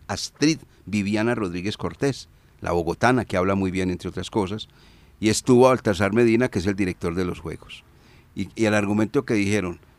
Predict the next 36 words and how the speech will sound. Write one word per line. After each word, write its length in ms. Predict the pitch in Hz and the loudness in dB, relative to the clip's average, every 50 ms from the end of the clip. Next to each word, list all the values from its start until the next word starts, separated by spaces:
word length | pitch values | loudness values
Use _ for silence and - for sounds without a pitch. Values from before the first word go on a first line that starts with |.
| _ _ | _ _
que 100 | - 90 | -10 -8
porque 260 | - 98 95 - 101 | -6 -8 -6 -6 -6
estaban 300 | 92 - - 107 113 123 | -6 0 2 4 4 4
muy 120 | 127 127 127 | 4 2 2
atrasadas 520 | 123 - 117 101 87 101 107 113 117 107 | 0 -2 -4 -4 -2 0 0 0 0 0
obras 260 | 120 127 127 123 110 | 0 0 0 0 -2
y 60 | 120 | -2
no 80 | 110 101 | -2 -2
demás, 240 | 101 123 135 127 - | -2 -2 -2 -4 -6
que 100 | - 101 | -10 -14
es 60 | - | -10
que 100 | - 95 | -6 -6
la 100 | 95 85 | -6 -4
pandemia. 560 | - - 87 87 90 104 113 107 87 82 80 - _ _ _ _ _ | -4 -6 -6 -4 -4 -4 -4 -4 -8 -10 -14 -20 _ _ _ _ _
No, 160 | - 123 123 | -4 -2 0
no, 140 | 110 104 98 | 2 2 0
no, 200 | 95 95 98 101 | 0 0 -2 -2
es 160 | 101 101 - | -4 -8 -12
que 240 | - - 110 101 92 90 - - _ - _ _ _ - | -12 -10 -10 -10 -10 -14 -18 -20 _ -20 _ _ _ -10
definitivamente. 960 | 98 85 98 92 92 87 80 87 90 98 98 87 80 80 - - - - - - _ _ - _ _ _ _ _ _ _ _ _ _ _ _ | -8 -6 -4 -6 -6 -6 -6 -6 -6 -4 -4 -6 -8 -10 -14 -20 -20 -20 -20 -20 _ _ -20 _ _ _ _ _ _ _ _ _ _ _ _
Le 120 | 87 87 | -6 -4
meten 280 | 90 95 87 117 113 107 | -4 -2 -2 -2 -2 0
a 60 | 98 | 0
uno 140 | 95 101 104 | 0 2 2
unos 240 | 107 107 98 - - | 2 0 0 -2 -4
cuentos 320 | 110 104 95 - 104 95 | -4 -4 -4 -4 -6 -6
de 100 | 90 92 | -6 -8
padre 300 | - - 90 90 90 95 | -6 -4 -4 -2 -2 -4
y 40 | 90 | -6
señor 340 | 87 85 80 85 85 85 87 | -6 -6 -6 -6 -6 -8 -8
mío, 180 | 85 85 82 - | -10 -10 -10 -12
que 60 | - | -16
es 60 | - | -12
que 100 | - 98 | -8 -8
la 100 | 87 - | -8 -8
pandemia. 460 | - - 82 82 - 87 87 92 95 | -8 -10 -12 -10 -10 -10 -10 -12 -12